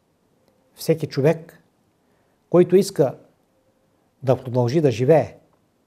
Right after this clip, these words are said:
всеки човек, който иска да продължи неговия род,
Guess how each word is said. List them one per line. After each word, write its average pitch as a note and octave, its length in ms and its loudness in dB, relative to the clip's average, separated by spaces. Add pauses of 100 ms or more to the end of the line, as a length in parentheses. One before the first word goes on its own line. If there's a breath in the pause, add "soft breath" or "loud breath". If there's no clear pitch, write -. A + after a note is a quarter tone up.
(680)
всеки D#3 280 -6
човек, - 580 0 (800)
който F#3+ 280 2
иска G#3 220 0
да D3 140 0
продължи C#3 400 0
неговия C3+ 380 0
род, F3+ 340 0